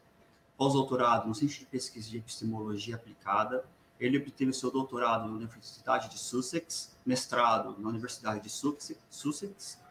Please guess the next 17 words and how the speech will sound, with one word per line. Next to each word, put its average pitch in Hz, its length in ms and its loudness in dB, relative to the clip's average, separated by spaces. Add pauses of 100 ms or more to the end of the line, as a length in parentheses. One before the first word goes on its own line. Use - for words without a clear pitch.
(600)
e 127 80 4
bacharelado 127 680 6
na 127 60 4
Universidade 127 560 2
de 123 60 4
Londres, 127 420 2
Birkbeck 135 540 2
College. - 460 -2 (360)
Ele 117 120 0
também 120 280 -2
foi 123 100 -12
professor 120 420 -8
visitante 117 720 -6 (360)
na 110 80 2
Universidade 113 800 2
de 127 120 -6
Illinois, 117 680 2